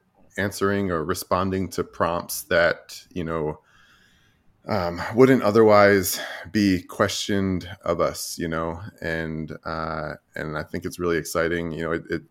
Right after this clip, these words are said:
it did a lot for me in writing it, and, and I think it did a lot for the five other dads as well.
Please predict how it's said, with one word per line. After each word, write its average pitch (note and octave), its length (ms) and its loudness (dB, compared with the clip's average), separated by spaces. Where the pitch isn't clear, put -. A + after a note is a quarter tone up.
it E2+ 120 -12
did G2 140 -2
a F#2 40 0
lot E2+ 520 0
for E2+ 340 0
me F#2 300 -2
in D#2+ 120 -2
writing E2 320 -2
it, A#2 220 -8
and, D#2 500 -6
and E2+ 100 -6
I D2+ 40 -6
think F2 160 -10
it D#2+ 100 -8
did E2 80 -4
a D2+ 60 -6
lot D#2+ 260 0
for E2 60 -10
the D2+ 80 -12
five D#2 280 -4
other D#2+ 160 -4
dads E2 320 -2
as E2 140 -12
well. E2 360 -2